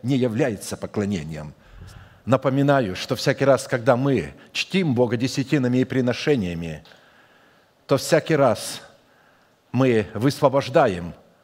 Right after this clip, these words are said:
Божью силу. Поэтому мы должны помнить, что когда народ израильский чтил Бога десятинами и приношениями,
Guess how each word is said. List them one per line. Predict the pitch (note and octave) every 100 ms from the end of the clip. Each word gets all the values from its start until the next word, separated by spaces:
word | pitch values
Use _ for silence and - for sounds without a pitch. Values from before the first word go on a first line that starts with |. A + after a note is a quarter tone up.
| _ _
Божью | A2+ A2+ B2+ B2
силу. | A#2+ - D3 D#2+ D2 - _ _ - -
Поэтому | D3 D3 C#3+ D3 -
мы | - B2
должны | C3+ C#3 D3 D3+
помнить, | F3+ D#3 E2 D#2+ - -
что | _ - C3+
когда | C#3+ A#2+ D3
народ | D3+ D3 C#3+
израильский | D#3 B2+ B2+ A#2 - - C3 - - -
чтил | - - D#3+ D3+
Бога | D3+ C3+
десятинами | C3+ D3 D3+ - D3+ C#3+ C#3+
и |
приношениями, | C#3 C#3+ C3+ - B2+ B2 B2+ C3